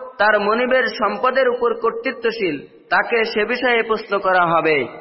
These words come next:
সহিহ বুখারী ও মুসলিম। সুতরাং যদি নিজ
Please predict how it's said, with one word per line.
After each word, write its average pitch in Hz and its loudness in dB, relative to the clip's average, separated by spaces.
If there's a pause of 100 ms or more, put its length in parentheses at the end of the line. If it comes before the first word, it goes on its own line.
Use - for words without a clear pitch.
(400)
সহিহ 202 0
বুখারী 214 2
ও 220 2
মুসলিম। 175 -4 (1200)
সুতরাং 233 2 (840)
যদি 226 0
নিজ 226 -2